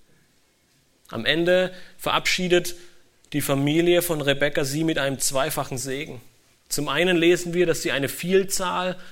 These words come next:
von Nachkommen bekommen soll. Jener Segen, den Gott auch Abraham mehrmals zugesprochen hatte und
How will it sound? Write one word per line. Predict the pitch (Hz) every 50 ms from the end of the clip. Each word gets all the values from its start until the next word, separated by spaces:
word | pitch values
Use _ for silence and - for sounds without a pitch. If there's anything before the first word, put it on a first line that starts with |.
| - - -
von | - - 139 135 135
Nachkommen | 135 131 135 151 156 - - - - 175 180 175 160
bekommen | 143 135 - - 160 196 190 165
soll. | 131 135 135 143 165 165 139 - - - - - - _ _ _ _ -
Jener | - 147 170 180 165
Segen, | 139 147 160 170 196 208 185 175 175 160 - - - - -
den | 147 143 143
Gott | 139 160 180 175
auch | 165 151 - - -
Abraham | 151 165 190 190 190 160 151 139 139 135 135 131
mehrmals | 139 156 170 170 156 151 151 147 - - -
zugesprochen | - 202 185 180 - - - 147 131 - 127 117 135
hatte | 147 143 - 170 160 139 - - - - -
und | - 131 131 123 - -